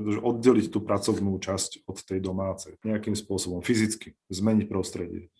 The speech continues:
Pretože pokiaľ sa to neudeje, tak, e, čítal som taký príspevok jednej, jednej kamarátky, ktorá hovorila, že, že už je zo všetkého unavená, že už nejakej sa ráno ani zuby nechce umyť, ani, ani tepláky si neprezlečie, lebo však na tom Zoome aj tak nevidno, že má tepláky.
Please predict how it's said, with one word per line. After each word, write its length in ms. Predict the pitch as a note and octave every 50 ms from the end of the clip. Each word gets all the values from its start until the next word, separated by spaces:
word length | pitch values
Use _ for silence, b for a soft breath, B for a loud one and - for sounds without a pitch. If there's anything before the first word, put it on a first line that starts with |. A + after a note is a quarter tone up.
| _ _
Pretože 320 | - A2 A2+ G#2+ A2 A2
pokiaľ 300 | A2+ A#2 B2 C3 C#3 C#3
sa 80 | C#3 D3
to 160 | D3 D3 C3
neudeje, 560 | A2+ A2 A2 G#2+ G#2+ G#2+ A#2 A#2+ B2 B2+ C3
tak, 320 | B2+ - A2+ G#2 G#2+ - -
e, 240 | A2 G#2 G#2 G2+ G2+ b b b
čítal 240 | - A#2 A2 A#2 A2+
som 160 | A2 - A2+
taký 160 | A2 A2 A2
príspevok 640 | G#2+ G2+ G#2+ G#2 G#2+ - C3+ B2+ B2 C3 B2+ A#2+ A2
jednej, 480 | G#2 G#2 G#2 G#2+ G#2 G#2 G#2 G#2+ -
jednej 160 | G2+ G2 G#2+ G2+
kamarátky, 640 | G2+ G#2 G2+ G2+ G2+ G2+ G2+ G2+ G2+ - - G2+
ktorá 320 | G2+ - G#2 G2+ G2+ G#2 G#2
hovorila, 240 | G2+ G#2 G#2 G#2 G2+
že, 240 | G2 G#2+ G#2+ G#2+
že 80 | G2 A2
už 160 | B2+ C3+ D3
je 60 | C3+ D3
zo 0 |
všetkého 400 | D3 - D#3 D3 - D3 C#3 B2+
unavená, 560 | A#2+ B2+ B2+ B2+ B2+ B2 B2+ B2 B2 A#2 A2+
že 160 | A2 A#2 A2
už 0 |
nejakej 240 | G#2+ A2+ A2 A2 G#2+
sa 160 | - A2 G#2
ráno 240 | G2+ G2+ G2+ G2+ G2+
ani 80 | G2 F#2+
zuby 240 | F2 G#2 A2 G#2+
nechce 320 | A2 A2 G#2+ G#2 G#2+ - G#2
umyť, 260 | G2+ G2 G2 G2 F#2+ G#2
ani, 220 | G#2 G#2 G#2 G2+ G2+ G2+ G2+
ani 220 | G2+ G2+ G2 F#2+ F2+ E2+
tepláky 480 | - A2 - - A2 G#2 G#2 - G2+ -
si 400 | - G#2+ G2+ G2 G2 G2 G2 - _
neprezlečie, 1120 | - G2+ G2+ G2+ G2 G2 - G#2 G2 F#2+ G#2 G#2 G2+ - - G#2+ G#2+ G#2+ G#2+ G#2+ G#2+ - -
lebo 160 | F#2+ F#2+ G2
však 240 | F#2+ - G2 - -
na 160 | A2 G#2 G2
tom 160 | - G#2 G2
Zoome 240 | F2+ G2+ G#2 G#2 F#2
aj 160 | F#2 - A2
tak 80 | G2 F#2+
nevidno, 320 | G2 F#2+ G#2 G2+ G2+ F#2+
že 80 | G2 G2
má 80 | G2
tepláky. 560 | F#2+ - - - - G2+ F#2+ - - A2 G#2+